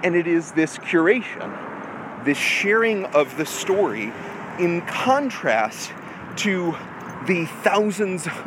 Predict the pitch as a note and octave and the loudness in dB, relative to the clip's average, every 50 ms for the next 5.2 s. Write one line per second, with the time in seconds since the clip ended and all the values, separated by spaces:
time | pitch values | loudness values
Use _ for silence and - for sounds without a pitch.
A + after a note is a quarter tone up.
0 | - - D3+ D#3 C#3+ - - - E3+ E3 - F#3 F3 E3+ E3 E3+ E3+ F3 E3 B2+ | 0 2 2 2 2 2 0 2 2 4 4 2 0 0 0 0 2 2 2 2
1 | A#2+ G#2+ F#2+ A2 - - - - - - - - - - - - - - C3 B2+ | 2 2 0 0 -4 -8 -14 -14 -16 -14 -12 -10 -10 -12 -12 -14 -14 0 4 4
2 | D3 C3 B2 B2+ C3+ C#3+ C3+ C3+ A#2 F#2+ F#2 - D2+ D2+ - - - E2 - - | 4 4 4 2 2 4 6 6 4 4 0 -4 -8 -8 -4 -2 0 0 0 -2
3 | - - - - - - - - - - - - - - - - - - - - | -4 -6 -10 -10 -12 -14 -14 -14 -12 -12 -12 -12 -12 -12 -12 -14 -14 -12 -12 -12
4 | - - - C#3+ D3 E3 - - C4 A#3 - - - G3+ F3 F#3+ A#3 C4+ A#3 D#3+ | -12 -4 0 2 2 2 2 0 -2 -2 -2 0 0 0 2 2 0 0 0 0
5 | C3+ B2+ - | 0 0 -2